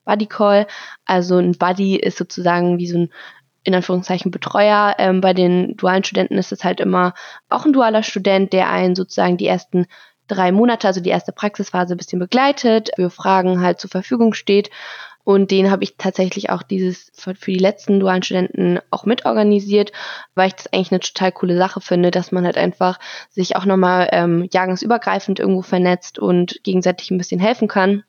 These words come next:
Also dieses Vorpraktikum ist halt da ein ganz guter Berührungspunkt vorab. Da lernt man schon mal die Leute kennen, lernt ein bisschen so das,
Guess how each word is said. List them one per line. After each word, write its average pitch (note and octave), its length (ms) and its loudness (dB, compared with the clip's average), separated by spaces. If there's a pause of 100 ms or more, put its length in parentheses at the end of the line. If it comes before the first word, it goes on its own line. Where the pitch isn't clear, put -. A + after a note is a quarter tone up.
Also - 240 -8
dieses F3 180 -6
Vorpraktikum A3+ 640 -2
ist F#3+ 100 0
halt F#3 120 0 (400)
da G3 220 0
ein F#3+ 160 0
ganz F#3+ 220 0
guter F#3+ 180 -2
Berührungspunkt G3 640 0 (100)
vorab. - 460 -2
Da F#3+ 160 2
lernt F#3+ 220 4
man F#3+ 100 2
schon G3 120 -2
mal F#3 80 2
die F#3+ 120 -4
Leute C#4 220 0
kennen, G#3 340 4
lernt F#3+ 220 4
ein G3 80 0
bisschen F#3+ 260 -2
so F#3 80 -2
das, F#3 200 -10